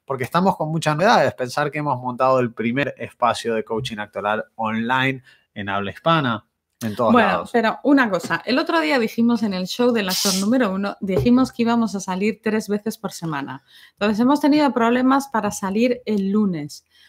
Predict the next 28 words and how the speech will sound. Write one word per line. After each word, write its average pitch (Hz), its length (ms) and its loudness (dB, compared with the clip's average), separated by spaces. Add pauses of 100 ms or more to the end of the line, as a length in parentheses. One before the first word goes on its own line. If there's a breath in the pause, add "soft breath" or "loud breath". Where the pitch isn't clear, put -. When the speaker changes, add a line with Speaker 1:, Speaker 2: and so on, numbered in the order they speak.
(240 soft breath)
Speaker 2:
pero 294 720 2
el 247 240 4
lunes 320 300 2
que 269 120 0
viene 294 480 2
estaremos. - 720 -6
Entonces 226 320 2
lo 220 100 0
que 233 60 0
vamos 294 340 4
a 311 60 2
hacer 302 440 -2
hoy 311 440 0
es, 269 480 -2
am, 196 800 -4 (160)
eh, 214 280 -10
a-, - 360 -10
el 185 240 -6
título 277 600 0 (300 loud breath)
tiene 294 280 0
que 240 100 0
ver 285 240 0
con 285 320 4
el 185 240 -2
casting. 156 540 -4 (100)
Es 240 160 2
decir, 196 440 -2
esto... 311 520 -2